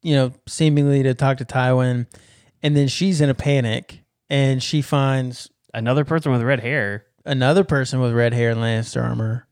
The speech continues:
Speaker 1: not Fire Fit of the Week.
Speaker 2: No.
Speaker 1: Um, and then she finally finds Jaqen. I, you s-, you don't like Jaqen?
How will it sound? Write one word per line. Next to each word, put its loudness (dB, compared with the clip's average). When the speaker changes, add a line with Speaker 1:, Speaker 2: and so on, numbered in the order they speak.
Speaker 1:
not -6
Fire -8
Fit -10
of -14
the -10
Week. -14
Speaker 2:
No. -12
Speaker 1:
Um, 2
and 2
then 4
she -4
finally 2
finds 0
Jaqen. 0
I, -10
you 2
s-, -6
you 0
don't 4
like 2
Jaqen? 2